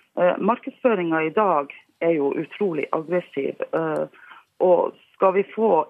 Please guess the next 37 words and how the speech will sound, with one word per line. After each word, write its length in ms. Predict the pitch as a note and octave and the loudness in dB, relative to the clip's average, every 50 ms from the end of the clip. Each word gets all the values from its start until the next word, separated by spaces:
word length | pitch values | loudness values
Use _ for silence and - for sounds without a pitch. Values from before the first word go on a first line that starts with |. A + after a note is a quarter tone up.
| _ | _
enda 280 | - G#3 A#3+ B3+ A#3 A3+ | 0 4 4 4 4 2
mer 240 | G#3 F#3+ F#3+ F#3 E3 | 0 2 0 0 0
markedsføring 800 | D#3 D#3 E3+ F3 - - - _ _ F#3+ F3 D#3 C#3+ C#3 C#3+ D3 | 0 0 -2 -2 -4 -14 -16 _ _ 0 2 2 2 -2 -2 -2
ved 140 | D3+ E3 D#3 D3+ C#3+ | 0 0 0 0 0
en 120 | C#3+ D3+ | -2 -4
lisensordning, 800 | D3+ D3+ - - A3 A3+ - - F#3+ D#3+ D3 D3 D3 C#3+ D3 D3 _ | -8 -6 -4 -4 -4 -4 -2 -2 -2 -2 0 -2 -4 -4 -6 -8 _
så 80 | - F#3 | -6 -2
tør 160 | - G3 F#3+ | 0 0 0
jeg 120 | E3 D3 | 0 -2
ikke 160 | - - D3 - | -6 -8 -8 -4
tenke 240 | E3+ E3 D#3+ - | -4 -4 -4 -6
på 100 | - - _ _ | -12 -14 _ _
konsekvensene 680 | - D3 _ - _ - E3+ F#3 F3 _ - - C#3 D#3 | -14 -14 _ -12 _ -2 -2 -2 -2 _ -6 -6 -6 -6
av 80 | - - | -4 -2
det. 160 | E3 D#3 - - - _ _ _ _ _ _ _ _ _ _ _ - | 0 0 0 -2 -8 _ _ _ _ _ _ _ _ _ _ _ 0
Eh, 280 | F3 F3+ F3 E3+ E3+ E3 - _ - | 2 4 4 4 2 -2 -4 _ 2
det 160 | G#3+ A#3 A#3+ - | 4 4 4 2
som 100 | - A#3 | 0 0
er 60 | A3 F#3+ | 2 2
det 100 | F#3 F3 | 2 0
verste 320 | - - - - _ C#4 | 0 -4 -4 -6 _ 0
med 120 | A#3+ F#3 | 0 2
markedsføringa, 680 | D#3+ D#3 D#3+ - - - - _ D#3+ D#3 D3 D3 D3 C#3+ D3 | 2 0 -2 -4 -12 -14 -4 _ -2 0 2 0 0 0 0
det 100 | - A3+ | 0 0
er 80 | A#3 G3 | 0 2
den 160 | D#3+ D#3 D#3+ | 0 -2 -4
personlige 640 | - D#3 C#3 - - - C4 B3+ A3+ F#3+ D3+ C3+ | -4 -8 -10 -4 2 4 4 4 4 0 -2 -2
markedsføringa 720 | C3 D3+ D#3 - - - - _ - - C#3+ - - C#3+ - - | 0 -2 -4 -4 -6 -12 -14 _ -2 -2 -2 0 -2 -4 -4 -4
som 100 | - D#3+ | -2 0
vi 100 | D#3 D#3 | 0 2
også 220 | D#3+ F3+ - - | 0 0 0 0
har 100 | D#3 D3+ D3+ - | -2 -2 0 -2
hørt 220 | B3 A#3 - _ | -4 -4 -2 _
om 140 | - - C#3+ | -4 -4 -4
tidligere 480 | - D3 D3 C#3+ C#3 C#3 C3+ - E2 | -4 -2 -2 -2 -2 -2 -4 -4 -6
i 40 | - | -4
dag. 260 | - D#3 D#3 - - | -2 -2 -2 -2 -6